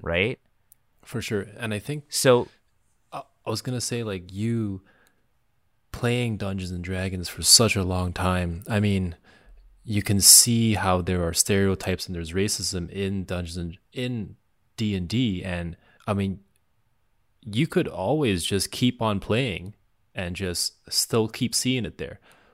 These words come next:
Speaker 2: Or what you're doing is you're, you're making a change, you know, you're, you're doing something about it, and you're doing something that hopefully other people who play, who play your,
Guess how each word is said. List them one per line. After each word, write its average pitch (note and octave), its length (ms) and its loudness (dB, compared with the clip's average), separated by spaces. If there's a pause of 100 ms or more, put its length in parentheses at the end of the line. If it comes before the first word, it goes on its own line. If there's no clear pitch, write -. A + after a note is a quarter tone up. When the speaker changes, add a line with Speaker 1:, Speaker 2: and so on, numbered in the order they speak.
(200)
Speaker 2:
Or G#2+ 560 0
what G#2 200 -6
you're A2 120 -2
doing F#2+ 340 -4
is F2 220 -6
you're, G2 180 -4 (680)
you're G#2 120 -6
making C#3 260 -4
a F#2 80 -4
change, - 500 -8
you E2 60 -8
know, D2+ 180 -8
you're, G#2+ 240 -6
you're A2 180 -4
doing B2 400 -2
something F#2+ 680 -4
about F2 400 -6
it, E2 80 -6
and F2 160 -8
you're F2 100 -6
doing G2+ 300 -4
something F#2+ 460 -2
that E2 240 -4 (800)
hopefully G2 560 0 (320)
other A#2 260 2
people F2 520 -4
who F#2 100 -6
play, F2 560 -2
who G#2 100 -6
play F#2 240 -4
your, G2 300 0